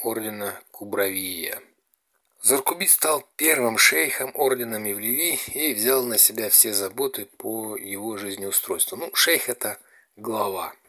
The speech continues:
который занимается административными, духовными вопросами. К Руми приходили люди,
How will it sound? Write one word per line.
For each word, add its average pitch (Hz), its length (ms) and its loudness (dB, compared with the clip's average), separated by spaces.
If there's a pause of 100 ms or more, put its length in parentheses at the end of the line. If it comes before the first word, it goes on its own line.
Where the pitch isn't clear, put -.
(120)
который 101 320 -8
занимается 101 640 -2 (340)
административными, 104 1040 -4
духовными 117 640 -12
вопросами. 104 600 -8 (420)
К - 80 -6
Руми 151 260 0
приходили 131 880 -2 (400)
люди, 110 520 0